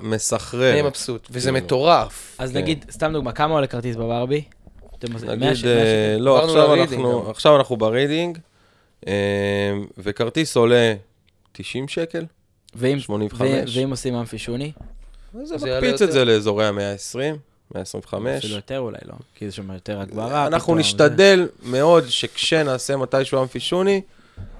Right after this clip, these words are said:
Speaker 1: המחירים יקפצו כמה שפחות.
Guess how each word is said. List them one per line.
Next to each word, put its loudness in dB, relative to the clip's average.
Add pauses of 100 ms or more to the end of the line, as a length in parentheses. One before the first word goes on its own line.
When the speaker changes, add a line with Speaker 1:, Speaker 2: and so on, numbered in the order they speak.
(120)
Speaker 1:
המחירים 2 (840)
יקפצו 0
כמה 4
שפחות. -12